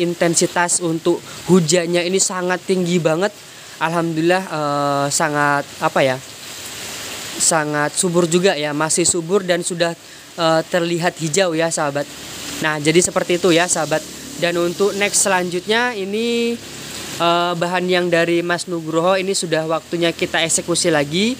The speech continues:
Jadi nanti di next video akan saya, eh, buatkan lagi ya untuk videonya, kita akan update untuk perkembangannya seperti apa.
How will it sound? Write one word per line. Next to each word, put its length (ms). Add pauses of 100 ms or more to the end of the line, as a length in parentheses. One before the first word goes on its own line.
(320)
Jadi 240
nanti 320
di 160
next 320
video 400
akan 320
saya, 800 (400)
eh, 240
buatkan 480
lagi 320
ya 160
untuk 160
videonya, 560
kita 400
akan 160
update 400
untuk 240
perkembangannya 560
seperti 400
apa. 320